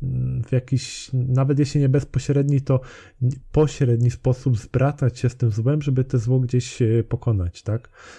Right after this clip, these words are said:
Czyli cza-, czasami trzeba iść na kompromisy, że nie, nie, nie, że mo-, mo-, mogą być sytuacje, w których nie da się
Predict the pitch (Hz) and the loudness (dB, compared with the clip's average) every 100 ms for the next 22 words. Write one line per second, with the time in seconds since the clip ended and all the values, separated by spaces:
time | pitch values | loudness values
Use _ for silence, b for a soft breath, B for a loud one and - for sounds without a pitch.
0 | B - 117 117 135 131 135 143 139 139 | B -2 -2 0 -2 0 0 2 2 2
1 | 135 135 131 135 139 123 135 127 127 - | 2 2 2 2 0 2 2 4 2 0
2 | 98 104 117 123 135 135 139 135 135 131 | -2 0 0 2 0 2 0 2 0 0
3 | - 139 127 135 135 139 135 135 139 139 | -2 0 0 0 0 0 2 2 4 2
4 | 143 135 135 131 135 131 135 - 131 127 | 2 0 0 0 0 0 -2 0 2 4
5 | 135 127 - | 4 2 2